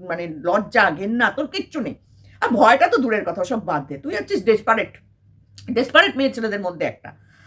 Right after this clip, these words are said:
তো আমি দেখেছি, ট্রেনে করে যখন আসি টাসি না, লেডিস কম্পার্টমেন্টে মাঝে মধ্যে না দেখবি ঝুড়িমুড়ি নিয়ে উঠে পড়ে কিছু মহিলা, আর ঠিক দরজাটাকে গার্ড করে বসে থাকে, নামবেও না, সরবেও না, আবার বললে কাই, কাই, কাই, কাই, কাই, কাই, কাই, কাই। তুই হচ্ছিস ওইগুলোর মতন।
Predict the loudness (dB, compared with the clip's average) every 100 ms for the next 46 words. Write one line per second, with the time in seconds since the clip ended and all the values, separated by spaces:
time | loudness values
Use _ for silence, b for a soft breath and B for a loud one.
0 | b 0 4 6 4 2 -2 -2 -2 4
1 | 4 4 2 2 2 0 -2 -4 -2 0
2 | 0 0 0 2 2 2 0 -2 B 0
3 | 2 2 0 2 2 2 0 0 0 2
4 | 2 4 4 2 0 -2 -4 -6 -6 -4
5 | -2 -4 B -4 2 2 6 4 4 0
6 | -2 -2 -2 -2 -6 -6 -8 -12 -14 -20
7 | _ _ _ 4 4 4 4 4 4 2
8 | -2 -4 0 2 4 2 2 -2 -2 -2
9 | 2 2 2 -2 -2 0 0 0 -2 -2
10 | -2 -6 -8 -8 -10 -12 -12 -2 0 0
11 | -2 -6 -4 -2 0 0 -4 -10